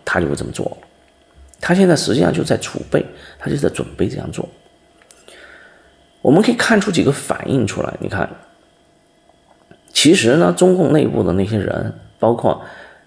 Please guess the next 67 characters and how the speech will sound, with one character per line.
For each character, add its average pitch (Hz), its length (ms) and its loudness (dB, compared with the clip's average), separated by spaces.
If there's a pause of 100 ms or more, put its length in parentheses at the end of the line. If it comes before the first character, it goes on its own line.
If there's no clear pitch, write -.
那 90 100 -4
些 104 140 0
权 - 400 -4
贵， - 220 0
某 - 260 -2
些 117 160 2
他 101 160 -2
们 113 100 4
觉 98 160 4
得 110 80 4
自 - 140 -2
己 - 100 -4
要 87 100 6
被 98 120 2
牺 123 180 -2
牲 123 140 2
掉 87 160 4
的 85 40 -2
那 90 60 -2
些 - 80 -6
权 - 160 -6
贵 101 140 -2
啊， - 120 -6
甚 120 200 2
至 110 80 2
某 87 160 4
些 110 80 4
红 98 220 0
二 135 180 2
代 92 160 4
可 - 120 -6
能 78 120 -4
都 87 80 4
会 - 200 -4 (300)
觉 - 100 -2
得 80 160 -2 (560)
惴 123 140 4
惴 87 140 0
不 95 140 2
安 95 220 4
了， 92 240 -2
已 80 60 -6
经 90 260 -2
岌 90 160 -4
岌 104 120 0
可 - 180 -4
危 87 160 4
了 90 100 2
他 85 140 -6
们 78 80 -2
的 76 60 0
地 - 160 -4
位。 - 160 -8 (920)
你 120 120 4
比 127 100 4
如 104 80 6
说 117 180 4 (280)
胡 120 160 -2
锡 139 120 0
进 139 160 0
的 98 80 0
这 - 80 -4
个 - 60 -8
反 - 180 -8
应， - 80 -10 (140)
这 170 140 2
个， 135 120 4